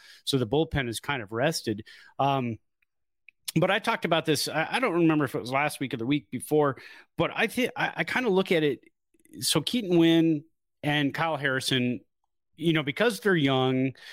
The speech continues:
they're going to be on innings counts. They're gonna be on, uh, you know, total pitch counts on the season. So you can almost kinda look at those two guys as kind of the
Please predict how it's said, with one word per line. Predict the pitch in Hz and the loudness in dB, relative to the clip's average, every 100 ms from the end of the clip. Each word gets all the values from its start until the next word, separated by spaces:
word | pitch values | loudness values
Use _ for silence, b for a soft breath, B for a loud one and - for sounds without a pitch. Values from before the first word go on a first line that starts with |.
| B B B | B B B
they're | 147 143 | 0 0
going | 123 143 170 190 | 0 2 2 2
to | 175 | -2
be | 131 143 139 135 | 2 4 4 2
on | 113 123 123 120 | 2 2 2 0
innings | 113 160 165 160 156 - | 0 2 4 4 2 -4
counts. | 147 135 135 127 | -4 -2 -2 -4
They're | 131 | -2
gonna | 131 131 | -2 0
be | 127 127 | 2 2
on, | 120 120 117 113 | 2 2 0 0
uh, | 110 | 0
you | 107 110 | -2 -2
know, | 117 101 | -4 -2
total | - 175 170 151 | 0 2 2 2
pitch | - 147 - | 0 -4 -2
counts | 143 123 113 | -2 -2 -2
on | 120 113 | -2 -2
the | |
season. | 104 156 143 131 107 B B B B B | 0 2 2 2 -2 B B B B B
So | - 190 | 0 2
you | 202 | 2
can | 277 240 | 0 -2
almost | 208 285 311 - | 0 2 2 2
kinda | - 196 | 0 0
look | 156 147 175 | 2 2 0
at | 156 - | -2 0
those | 143 135 131 | 2 4 2
two | - - 139 | -2 0 0
guys | 123 131 123 123 117 | 0 0 0 -2 -4
as | 107 | -6
kind | - 131 120 | -4 -4 -4
of | |
the | 104 | -6